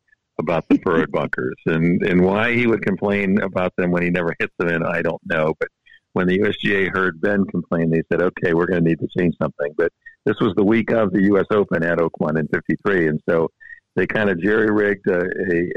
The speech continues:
a new mod-, rake to, to make the furrows less severe, and they changed the direction of them from parallel to the hole to perpendicular to the hole. And so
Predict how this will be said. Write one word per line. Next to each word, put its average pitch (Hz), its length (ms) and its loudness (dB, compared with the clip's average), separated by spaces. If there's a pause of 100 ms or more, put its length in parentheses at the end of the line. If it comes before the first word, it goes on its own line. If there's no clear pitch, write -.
a - 20 -4
new 95 460 2 (800)
mod-, 101 360 2 (220)
rake 110 300 0 (180)
to, 95 400 2 (300)
to 101 80 2
make 110 260 2
the 104 80 0 (100)
furrows 104 360 2
less 104 240 2 (120)
severe, 92 640 0
and 92 200 -2
they 90 80 0 (100)
changed 98 220 -2
the 90 80 0
direction 90 420 -2
of 80 80 -4 (120)
them 80 160 -4 (180)
from 82 340 -4 (540)
parallel 101 440 2 (100)
to 101 40 0
the 92 120 -4
hole 90 400 0
to - 60 -12
perpendicular 87 680 -2
to 69 60 -6
the 73 100 -6
hole. - 320 -6 (220)
And 80 180 -4 (160)
so 78 460 2